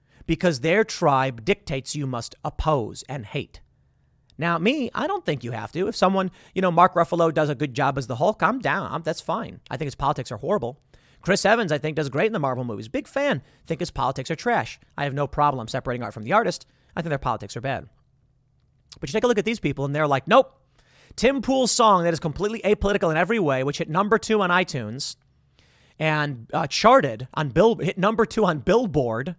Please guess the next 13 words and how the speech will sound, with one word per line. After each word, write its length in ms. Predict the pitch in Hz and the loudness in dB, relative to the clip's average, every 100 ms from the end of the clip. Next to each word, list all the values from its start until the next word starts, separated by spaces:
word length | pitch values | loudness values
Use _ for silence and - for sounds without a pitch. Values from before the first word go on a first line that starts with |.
| _ | _
which 120 | - 131 | -8 -6
is 60 | |
better 200 | 120 156 | -2 -2
than 120 | 120 | -2
iTunes. 400 | 107 101 95 131 - _ - | -8 -12 -14 -16 -18 _ -6
Number 220 | 175 240 | 0 2
two 160 | 262 277 | 2 2
on 140 | 240 | 0
Billboard, 580 | 143 202 247 139 113 110 | 2 4 4 2 -2 -4
meaning 360 | 123 160 160 147 _ _ | -4 -2 -2 -4 _ _
all 340 | 156 196 220 | 10 10 10
different 300 | 180 165 143 | 6 2 -2
platforms. 600 | - 117 - 107 143 - | -4 -6 -6 -10 -10 -12